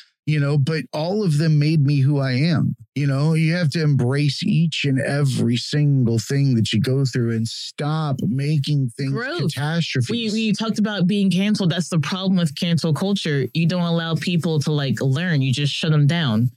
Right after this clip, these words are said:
Speaker 2: There, you don't, you don't look at any nuance in what they said and how there could be a conversation around it.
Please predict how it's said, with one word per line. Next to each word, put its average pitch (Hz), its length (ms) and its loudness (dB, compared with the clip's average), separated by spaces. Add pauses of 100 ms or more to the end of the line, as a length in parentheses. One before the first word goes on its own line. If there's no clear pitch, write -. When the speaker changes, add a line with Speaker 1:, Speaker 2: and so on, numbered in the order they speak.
(140)
Speaker 2:
There, 190 140 0
you 190 160 0
don't, 185 200 -2
you 185 160 2
don't 175 80 2
look 175 140 0
at 175 80 -2
any 160 220 2
nuance 165 600 2
in 160 140 4
what 156 160 4
they 151 140 -2
said 156 460 -2 (120)
and 160 160 2
how 156 140 0
there 147 200 0
could 165 220 0
be 156 140 0
a 151 40 2
conversation 156 720 0
around 127 300 2
it. 151 200 -2